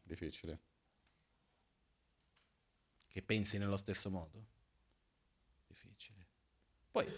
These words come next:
troviamo persone che sono più affi-, che hanno più affinità su une cose, altre più affinità su altre, e questo va bene. Però è inutile che stiamo lì ad aspettare e soffrire perché l'altro non è come secondo noi sarebbe meglio che fosse.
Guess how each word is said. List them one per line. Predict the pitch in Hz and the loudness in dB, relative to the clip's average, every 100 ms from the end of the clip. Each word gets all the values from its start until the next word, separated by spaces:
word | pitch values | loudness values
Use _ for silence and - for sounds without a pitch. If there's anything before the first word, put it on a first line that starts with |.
| - - - - - | -10 -20 -20 -12 6
troviamo | 117 120 208 190 | 8 12 12 12
persone | 127 120 - 127 117 | 12 10 10 10 10
che | 110 | 8
sono | - 110 | 8 6
più | 104 113 | 4 6
affi-, | 107 104 110 104 104 | 6 6 4 4 4
che | 113 | 4
hanno | 110 | 4
più | 101 107 | 4 2
affinità | - 101 101 101 92 | 4 0 0 2 0
su | - | 0
une | 90 92 | -4 2
cose, | 147 156 151 160 151 | 8 8 8 6 2
altre | 104 101 101 | 2 2 0
più | 98 98 | -4 -4
affinità | - 92 90 104 | 0 -2 0 -2
su | - 113 | 2 4
altre, | 139 135 127 131 135 | 6 4 0 -4 -4
e | - | -4
questo | 95 92 90 | 0 0 0
va | 101 | 0
bene. | 170 113 95 - _ _ _ _ - - - _ | 2 2 -2 -8 _ _ _ _ -20 -20 -20 _
Però | - 156 | 2 4
è | 123 | 6
inutile | 151 220 - 127 | 4 2 4 2
che | 117 | 2
stiamo | 110 117 110 | 0 0 0
lì | 110 | 4
ad | 107 101 | 4 4
aspettare | 101 - 104 - 147 135 | 0 0 -2 6 6 6
e | |
soffrire | - 107 - 143 117 | 2 -2 -2 0 0
perché | - 104 113 | 0 -2 0
l'altro | 110 139 131 117 | 4 2 2 -2
non | 107 104 | 0 0
è | 120 | -2
come | - 110 107 | 0 0 0
secondo | - - 117 104 | -4 -4 -2 0
noi | 110 123 | 2 2
sarebbe | - 101 95 | 2 2 2
meglio | 107 107 98 | 4 2 2
che | 107 | -2
fosse. | - 117 - - | 2 2 2 -8